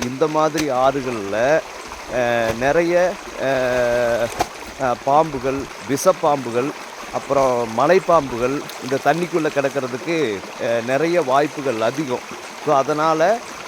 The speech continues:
ஒரு இடத்துக்கு போகும்போது அந்த இடத்த பத்தி தெரியாம நாம ஒரு செயல்ல, அஹ், திடீர்னு நாம இறங்கிடக்கூடாது. ஏன்னா அதோட ஆழம் தெரியாது,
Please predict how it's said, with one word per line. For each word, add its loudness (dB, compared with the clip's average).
ஒரு 0
இடத்துக்கு 0
போகும்போது -2
அந்த 0
இடத்த -2
பத்தி -4
தெரியாம 0
நாம 2
ஒரு 2
செயல்ல, 2
அஹ், 2
திடீர்னு -2
நாம -2
இறங்கிடக்கூடாது. -2
ஏன்னா 2
அதோட 2
ஆழம் 4
தெரியாது, -4